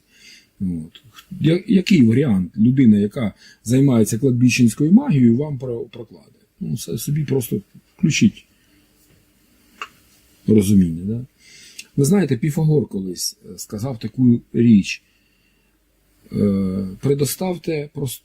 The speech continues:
простолюдинам спілкуватися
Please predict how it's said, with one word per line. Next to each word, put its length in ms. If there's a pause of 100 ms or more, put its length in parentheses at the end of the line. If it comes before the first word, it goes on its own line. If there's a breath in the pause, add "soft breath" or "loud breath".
простолюдинам 920 (3000)
спілкуватися 1000